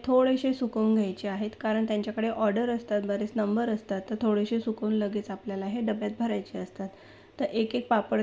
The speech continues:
ते आपल्याला याच्यावर टाकून देतात आणि मग आपण उन्हात हे खाटेवर आपले पापड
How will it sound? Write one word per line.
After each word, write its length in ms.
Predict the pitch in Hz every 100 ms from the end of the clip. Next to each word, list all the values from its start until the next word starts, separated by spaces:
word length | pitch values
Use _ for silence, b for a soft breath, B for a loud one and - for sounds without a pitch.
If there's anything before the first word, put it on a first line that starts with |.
| 220
ते 40 |
आपल्याला 360 | 226 220 208 202
याच्यावर 320 | 196 202 202 208
टाकून 320 | 190 - 208
देतात 340 | 185 220 240
आणि 180 | 233 208
मग 220 | 214 233
आपण 300 | 226 220 240 294 B B B B
उन्हात 300 | 226 220 233 247 - -
हे 260 | 233 226 226 220
खाटेवर 460 | 233 214 214 226 226 -
आपले 380 | 208 - 214 214
पापड 380 | 208 196 208